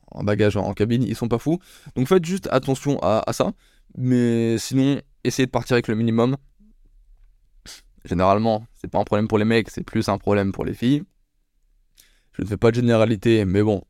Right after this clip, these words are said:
<laughs> C'est, c'est l'expérience qui parle. Souvent des filles qui me disaient : « Quoi ? Mais tu pars uniquement avec un sac de sport ? » Je suis là, « Oui. » Même si je connais des filles qui seraient bien plus, euh,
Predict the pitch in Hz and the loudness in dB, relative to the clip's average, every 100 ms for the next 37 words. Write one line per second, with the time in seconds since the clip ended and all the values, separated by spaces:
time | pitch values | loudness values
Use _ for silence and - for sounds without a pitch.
0 | _ _ _ _ _ _ 139 - 190 156 | _ _ _ _ _ _ -18 -18 -20 -20
1 | - - - - - - _ - - - | -20 -20 -14 -12 -12 -16 _ -16 -16 -12
2 | 165 - - - - - 110 117 101 101 | -12 -10 -14 -8 -8 -2 2 2 0 -4
3 | 98 110 143 175 _ _ _ _ _ _ | -2 0 0 0 _ _ _ _ _ _
4 | - - 123 131 127 - 139 123 117 117 | -12 -4 0 2 0 0 -2 -2 -4 -2
5 | 120 123 294 277 269 247 220 - 226 262 | -2 0 2 4 4 2 0 -4 0 0
6 | 220 285 311 302 285 302 294 269 233 240 | 0 0 0 -2 -2 0 2 2 2 -2
7 | - - 269 - 254 - - - 320 311 | -2 -2 -2 0 0 0 -6 0 4 6
8 | 302 - _ _ _ _ _ - 104 98 | 6 2 _ _ _ _ _ -6 -2 -2
9 | - 107 113 - _ _ _ _ - - | -4 -6 -6 -8 _ _ _ _ -14 -14
10 | - 208 117 127 143 - 120 113 120 131 | -12 -4 -2 2 0 2 2 2 2 0
11 | - - 107 113 113 - 110 - 92 | -2 -4 -2 0 0 -2 -6 -2 -2